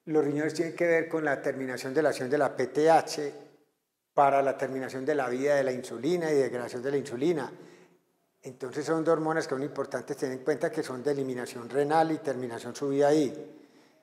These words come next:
Los hipoglicemiantes, algunos terminan su vida en el riñón y tienen metabolismo renal.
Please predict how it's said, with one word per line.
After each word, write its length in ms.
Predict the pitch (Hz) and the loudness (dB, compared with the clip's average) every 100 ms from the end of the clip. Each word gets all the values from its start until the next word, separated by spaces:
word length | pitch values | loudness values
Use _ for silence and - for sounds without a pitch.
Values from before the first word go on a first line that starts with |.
| _ - | _ 0
Los 260 | 139 151 160 | 4 4 4
hipoglicemiantes, 1200 | 151 160 143 147 143 147 151 147 - 185 180 - - - - - | 0 2 2 0 -2 -2 -2 -2 4 4 4 -2 -14 -18 -20 -6
algunos 520 | 127 135 127 160 170 175 | 0 0 2 0 0 0
terminan 380 | 160 143 156 | 0 0 0
su 120 | 147 139 | 0 4
vida 120 | 147 | 4
en 120 | 160 | 4
el 180 | 170 170 | 4 6
riñón 420 | 175 175 165 175 | 6 6 6 4
y 60 | 160 | 4
tienen 220 | 143 147 | 4 6
metabolismo 520 | 147 131 123 123 143 | 4 4 2 0 0
renal. 720 | 131 131 160 117 101 - - | 2 6 6 4 -4 -14 -20